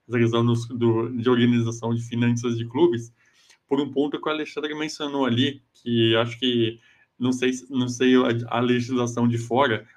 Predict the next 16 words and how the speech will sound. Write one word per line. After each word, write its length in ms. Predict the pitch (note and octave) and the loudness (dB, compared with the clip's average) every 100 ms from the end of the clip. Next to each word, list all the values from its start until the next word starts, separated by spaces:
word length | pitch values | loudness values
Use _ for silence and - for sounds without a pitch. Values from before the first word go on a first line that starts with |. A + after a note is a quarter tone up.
| - | -4
mas 140 | A#2 | 0
no 80 | C3 | 2
Brasil 460 | B2+ A#2+ A#2 B2+ C3 B2+ - | 2 2 2 2 2 -2 -6
o, 460 | C3+ C3+ C3+ C3 | -4 -2 0 4
o 80 | B2+ | 2
dirigente 500 | A#2+ B2+ A#2+ B2+ B2+ | 2 -2 0 -2 -2
pessoa 300 | C3+ B2+ C3 | -6 -4 -4
física 380 | C3 C3 C3 D3+ | -2 -4 -4 -6
não 100 | D3 | -6
é 60 | |
responsabilizado 1080 | D3 D3+ - D3+ D#3+ F3 F3 C#3 C3+ C3+ A#2 - _ _ _ | -6 -8 -12 -10 -6 -2 -2 0 -2 -2 -8 -12 _ _ _
pelo, 680 | - A2+ A#2 A#2 A#2 A2+ A2+ | -2 2 4 4 6 4 2
pela 180 | A#2+ A#2 | 0 0
dívida 320 | A#2 A#2+ B2 | 2 2 2
que 140 | B2+ D#3 | 0 -4
faz. 440 | - A2 A#2 - | 0 -2 -2 -14